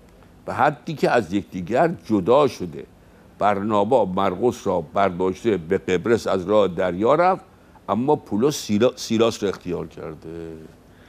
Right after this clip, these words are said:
حالا سوال، فقط قضیهٔ اختلاف بین برنابا و پولس سر بردن یه نفر بوده واقعاً یا نه؟ اگر شما حرفای پولس رو بخوانید،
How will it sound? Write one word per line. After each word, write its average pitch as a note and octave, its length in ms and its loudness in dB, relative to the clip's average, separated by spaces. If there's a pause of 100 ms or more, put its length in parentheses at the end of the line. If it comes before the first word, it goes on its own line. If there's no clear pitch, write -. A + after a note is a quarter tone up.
(640)
حالا B2+ 220 2
سوال، G#2+ 520 2
فقط B2+ 480 -2
قضیهٔ F2+ 540 -2
اختلاف F#2 560 -2
بین F#2 360 -4
برنابا F#2 520 -4
و F2+ 60 0
پولس G2 400 -4
سر A#2 220 0
بردن F#2+ 380 -2
یه A#2 140 2
نفر F#2 280 -2
بوده E2+ 240 -8
واقعاً D#2+ 580 -10 (1080)
یا F2 120 -10
نه؟ F#2 480 -6 (1200)
اگر F#2 320 2
شما F#2+ 480 -2
حرفای F2 480 0
پولس F2+ 440 -6
رو E2+ 60 -4
بخوانید، F2+ 800 -4